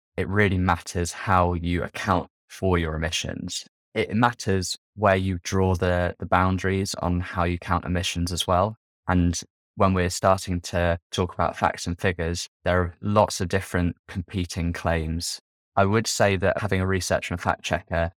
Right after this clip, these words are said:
doesn't make sure that everything is completely accurate,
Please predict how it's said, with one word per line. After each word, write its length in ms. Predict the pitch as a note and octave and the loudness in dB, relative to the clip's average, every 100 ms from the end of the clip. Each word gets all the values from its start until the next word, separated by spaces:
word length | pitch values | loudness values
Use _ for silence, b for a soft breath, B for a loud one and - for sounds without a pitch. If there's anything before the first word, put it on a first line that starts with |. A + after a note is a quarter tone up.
| - | 0
doesn't 440 | G#2 G2 F2+ E2+ - | 2 2 0 -2 -2
make 320 | G2 F#2 - | 0 2 0
sure 580 | - - G#2+ F2+ D#2+ G2 - - | -2 2 2 4 0 -4 -6 0
that 240 | E2 - _ _ - | 0 0 _ _ -6
everything 500 | G2 F#2+ - F#2 F2+ | -2 -4 -2 -2 0
is 160 | F2 | -2
completely 600 | - - D2+ - F#2 - | -6 -10 -6 -4 -4 -2
accurate, 480 | E2+ - - - - | -2 -2 -6 -6 -6